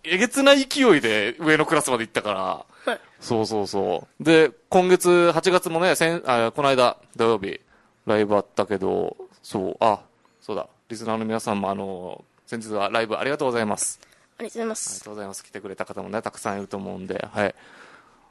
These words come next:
Speaker 1: どうだった？めっちゃなんか受けてたな。
Speaker 2: まあ、受けてくれました。
Speaker 1: 受けてくれました。<laughs> 僕の作品が、<laughs> お客さんたちに、
Speaker 2: はい。
Speaker 1: 受けてくれた。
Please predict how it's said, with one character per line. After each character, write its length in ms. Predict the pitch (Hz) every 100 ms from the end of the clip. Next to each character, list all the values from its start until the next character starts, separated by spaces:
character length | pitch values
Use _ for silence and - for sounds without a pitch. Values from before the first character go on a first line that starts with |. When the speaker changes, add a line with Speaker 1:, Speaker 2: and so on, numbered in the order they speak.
| _
Speaker 1:
ど 100 | 143
う 20 |
だ 40 | 175
っ 60 |
た？ 100 | -
め 140 | 107 147
っ 40 |
ち 200 | - -
ゃ 40 | 226
な 60 |
ん 40 | 208
か 60 |
受 160 | 131 151
け 60 | -
て 60 |
た 80 | 127
な。 60 | 101 90 - _ _ _ _ _
Speaker 2:
ま 360 | 269 269 254 220
あ、 60 | - -
受 200 | 269 277
け 40 |
て 100 | 262
く 100 | 247
れ 60 | 226
ま 140 | 214
し 100 | -
た。 60 | - _
Speaker 1:
受 180 | - 143
け 20 |
て 80 | 120
く 100 | 123
れ 80 | 113
ま 80 |
し 80 | -
た。 180 | - 233 254 277 202 - -
<laughs> 640 | 247 - 277 233 220 202 -
僕 240 | 110 127
の 360 | 113 110 113 - _ _
作 260 | - 127 131
品 200 | 127 117
が、 220 | 110 - - - 233 -
<laughs> 400 | 330 - 285 220
お 80 | -
客 180 | 139 -
さ 140 | 139
ん 60 | 123
た 100 | 123
ち 100 | 104
に、 80 | 98 - 180 - - _
Speaker 2:
は 80 | 269
い。 40 |
Speaker 1:
受 20 | 131
け 100 | 127
て 80 |
く 80 | 110
れ 80 | 107
た。 240 | 104 95